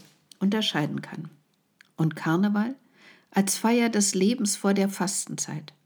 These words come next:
wo Verkleidungen ermöglichen, Grenzen zu überschreiten und neue Rollen auszuprobieren, mit dem Spott auf die Herrschenden und Essen von fetten Speisen,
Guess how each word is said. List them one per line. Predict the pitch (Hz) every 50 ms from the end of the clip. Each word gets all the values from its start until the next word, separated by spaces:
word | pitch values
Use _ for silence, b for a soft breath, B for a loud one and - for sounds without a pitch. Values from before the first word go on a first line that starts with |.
| _ _ _
wo | - 170
Verkleidungen | 170 - 180 165 165 - 175 180 196 220 240 220 214 208 196 196 -
ermöglichen, | - 175 185 185 190 196 190 202 196 - 156 160
Grenzen | - 151 180 196 202 196 - 175
zu | 165 - -
überschreiten | - 156 156 156 156 - - 156 160 160 160 - 190 196 196 - b b b b b b b b b b
und | b - 196
neue | 202 202 202 202 202 208
Rollen | 202 208 180 175 165 147 151 147
auszuprobieren, | 151 147 147 - - - - - - - - - - 135 135 151 156 - _ _ _ - - _
mit | - 151 151 147
dem | - 147 143
Spott | 143 - - - 175 185 196 -
auf | 170 156 -
die | - 160 143 143
Herrschenden | 143 147 175 180 - - 170 185 185 185 196 196 B B B B B B B B B B B
und | - 175 175 -
Essen | - 208 226 - - 208 202
von | - - 170 175
fetten | - - 175 - - - -
Speisen, | - - - - 156 156 151 - - - 151